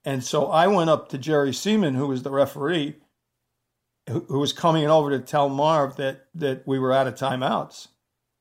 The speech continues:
And so I said, "Jerry, we get this timeout back, don't we? Because of the replay review." He had announced that it was in replay.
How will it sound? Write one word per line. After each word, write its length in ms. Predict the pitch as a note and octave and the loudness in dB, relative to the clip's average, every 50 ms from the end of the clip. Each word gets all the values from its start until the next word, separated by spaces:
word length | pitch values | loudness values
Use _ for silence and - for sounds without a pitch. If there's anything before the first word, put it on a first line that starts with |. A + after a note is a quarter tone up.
| _ _ _ _ _ _ _ _ | _ _ _ _ _ _ _ _
And 360 | - C3+ C#3 C3+ C3 B2+ - - _ _ _ _ _ - | -4 -2 -2 0 0 -2 -6 -8 _ _ _ _ _ -12
so 180 | - D#3 D3 | -4 0 0
I 60 | C3+ | 0
said, 200 | C3 - D#3 C#3 G#2+ | 0 -2 -4 -6 0
"Jerry, 420 | D#3+ F#3+ G3+ G3 E3 D3+ C3+ B2+ - _ _ _ _ _ _ _ _ - | 2 4 4 4 4 2 -2 -4 -10 _ _ _ _ _ _ _ _ 0
we 100 | E3 G3 | 0 2
get 180 | G3 G3 - | 2 2 0
this 160 | - D#3+ - - | 0 -6 -6 -4
timeout 540 | - D#3 D3+ C#3+ C#3 C#3+ D3+ D#3 C#3 - - _ _ _ | 0 0 2 2 2 2 2 2 0 -2 -10 _ _ _
back, 360 | - F3 F#3+ D#3+ A#2+ - - - | 2 4 4 4 0 -6 -8 -6
don't 200 | C#3 D3+ - A#3+ | -6 -4 -2 -2
we? 260 | D#3+ F3+ G#3+ A3 - _ _ _ _ - | -2 -2 -2 -4 -6 _ _ _ _ -10
Because 320 | C#3 B2+ D#3 D#3 C#3+ B2+ | -8 -2 0 0 0 0
of 80 | C#3+ C3+ | 0 -2
the 40 | |
replay 440 | C#3+ D#3 G#3 A3 A3 - D#3 C3+ B2+ | 0 0 0 0 0 -2 -2 -2 -2
review." 340 | B2+ A#2+ A#2 A#2 A#2+ A2+ G#2 | -2 -6 -6 -6 -6 -6 -4
He 140 | G#2+ D#3 D#3+ | 0 2 2
had 100 | C#3 B2+ | 2 0
announced 420 | B2+ C3+ D3 D#3 C#3+ - - - | 0 0 2 2 2 0 -2 -8
that 120 | - B2+ C3+ | -8 -6 -6
it 60 | D3+ | -6
was 180 | C3 A#2+ B2 | -8 -6 -4
in 120 | C3+ C3+ C3 | -4 -4 -2
replay. 420 | C3+ D3 D3+ - - B2+ A#2+ - | -4 -4 -4 -4 -8 -8 -8 -8